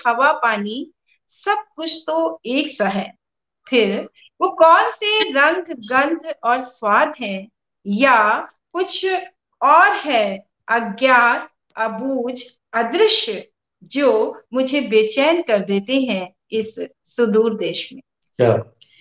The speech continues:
Speaker 1: कि जमी आसमां, चांद सितारे, हवा पानी, सब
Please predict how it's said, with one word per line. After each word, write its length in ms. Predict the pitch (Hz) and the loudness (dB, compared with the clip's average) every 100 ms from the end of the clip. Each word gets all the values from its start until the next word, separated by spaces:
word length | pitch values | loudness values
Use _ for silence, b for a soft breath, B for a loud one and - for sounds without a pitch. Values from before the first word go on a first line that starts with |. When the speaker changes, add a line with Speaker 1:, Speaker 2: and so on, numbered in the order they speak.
| b - | b 0
Speaker 1:
कि 100 | 339 | 4
जमी 320 | 349 403 453 | 6 6 6
आसमां, 480 | 381 359 359 403 440 | 6 4 2 0 0
चांद 380 | 440 311 349 370 | 2 2 2 0
सितारे, 560 | 370 330 285 302 359 | -2 2 2 2 -2
हवा 400 | - 285 269 320 | -4 -4 0 2
पानी, 440 | 330 269 262 311 370 | 2 -2 -2 -6 -10
सब 380 | - 285 269 | -6 -4 -4